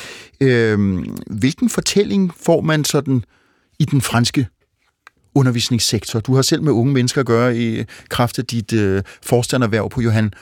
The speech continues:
Borups Højskole. Altså, hvis man, øh, i dag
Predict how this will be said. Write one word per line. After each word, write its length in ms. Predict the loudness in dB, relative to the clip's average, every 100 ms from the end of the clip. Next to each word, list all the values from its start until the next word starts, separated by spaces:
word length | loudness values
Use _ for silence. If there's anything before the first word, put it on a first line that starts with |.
| -10
Borups 360 | -2 0 0 0
Højskole. 580 | 0 0 0 -2 -2 -2
Altså, 240 | -2 -2
hvis 220 | -2 0 0
man, 200 | 0 -2 -8 -20 -20 -14
øh, 300 | -2 2 2 0
i 100 | -2
dag 380 | 0 0 0